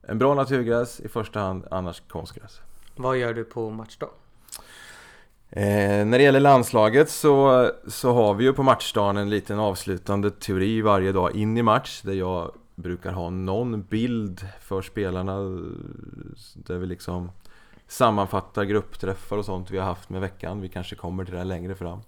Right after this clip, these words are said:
Speaker 1: Ehm, så lite teori med spelarna och sen försöker jag hinna träna själv. Och ibland kan det vara så att någon spelare som inte ska starta vill ha något, passa på att ha samtal och sådär.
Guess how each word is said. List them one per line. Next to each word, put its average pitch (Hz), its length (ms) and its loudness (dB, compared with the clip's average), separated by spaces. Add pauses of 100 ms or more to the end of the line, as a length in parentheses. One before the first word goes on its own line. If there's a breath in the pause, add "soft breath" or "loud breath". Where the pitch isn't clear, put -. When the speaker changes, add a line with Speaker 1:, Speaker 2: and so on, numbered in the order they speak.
(600 loud breath)
Speaker 1:
Ehm, 95 680 0
så 123 140 0
lite 135 340 2
teori 135 340 2
med 131 100 -2
spelarna 120 380 2
och 131 100 -2
sen 117 140 -2
försöker 113 320 -4
jag 110 60 -4
hinna 107 240 -4
träna 98 460 -4
själv. 131 480 -4
Och - 160 -8
ibland 101 360 0
kan 110 140 0
det 107 60 0
vara 101 120 0
så 95 120 -6
att 90 80 -6
någon 95 220 -4
spelare 90 320 -2
som 90 140 -6
inte 90 220 -8
ska - 160 -12
starta 82 500 -8
vill 95 120 -2
ha 92 120 -4
något, - 400 -12
passa 95 220 -10
på 82 100 -8
att 82 60 -8
ha 85 60 -8
samtal 87 560 -10
och - 80 -14
sådär. - 220 -18